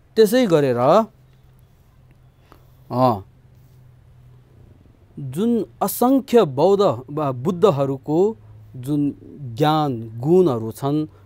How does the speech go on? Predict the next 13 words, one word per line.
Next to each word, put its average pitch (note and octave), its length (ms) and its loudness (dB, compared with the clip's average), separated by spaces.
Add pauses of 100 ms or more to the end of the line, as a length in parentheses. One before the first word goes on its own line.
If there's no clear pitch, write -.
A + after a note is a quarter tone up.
(120)
उहाँहरूले C#3+ 500 -2
दिनुभएको C3 760 -2
धर्म C3 300 -4
देशनाहरू B2+ 600 -4
छन्, D#3+ 340 -4 (520)
तीहरू A3+ 320 4
सबै F3+ 560 0 (100)
कहाँबाट A3 380 2
हामीले D3+ 360 2
प्राप्त D#3 320 -4
गर्न C#3+ 240 -4
सक्छ D3 320 -8
भने C#3 560 -4